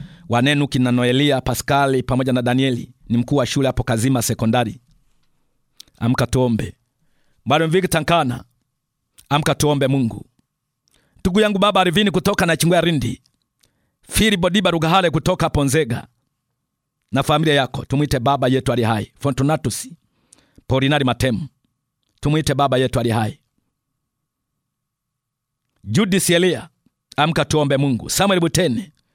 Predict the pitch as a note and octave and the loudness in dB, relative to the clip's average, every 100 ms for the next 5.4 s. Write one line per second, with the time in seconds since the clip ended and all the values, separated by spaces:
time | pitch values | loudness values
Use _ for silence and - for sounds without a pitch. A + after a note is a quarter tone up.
0 | _ _ C3 D#3+ F3+ F#3+ E3 D#3 D3+ F3 | _ _ -2 2 0 0 0 0 0 -2
1 | - - - _ - F#3 E3+ F#3 F3 - | -4 -12 -14 _ -2 2 2 2 -2 -2
2 | E3+ E3 A#2+ A#2 _ _ _ _ _ _ | 0 0 -2 -10 _ _ _ _ _ _
3 | _ _ _ _ _ C#3+ D#3 D#3 - D3 | _ _ _ _ _ -2 0 0 0 0
4 | C3+ C3 C3 A2+ - _ _ A#2 D3 G3+ | 2 0 0 -4 -10 _ _ -2 4 4
5 | B3+ D4 G#3+ G#3+ | 4 2 0 -4